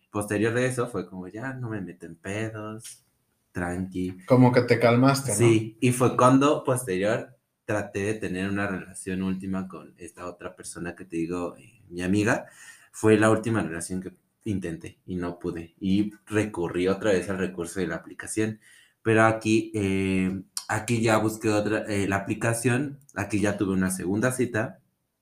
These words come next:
Speaker 1: con un maestro. De hecho, actualmente todavía le hablo y actualmente, güey, con él ya obviamente sí pasó algo,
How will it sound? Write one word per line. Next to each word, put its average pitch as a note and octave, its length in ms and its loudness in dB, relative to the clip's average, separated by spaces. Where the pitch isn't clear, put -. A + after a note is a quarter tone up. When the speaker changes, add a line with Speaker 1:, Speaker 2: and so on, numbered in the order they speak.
Speaker 1:
con F#2 200 -2
un F#2+ 160 6
maestro. F#2+ 560 0
De G2+ 160 2
hecho, G2 720 0
actualmente A#2+ 720 2
todavía G2+ 420 2
le F#2 100 2
hablo G#2 380 2
y G2+ 200 0
actualmente, A2 800 0
güey, B2 440 0
con G#2 280 4
él G#2 160 2
ya G#2+ 380 4
obviamente G#2 520 4
sí G2 180 -2
pasó F#2 360 -2
algo, G#2 400 2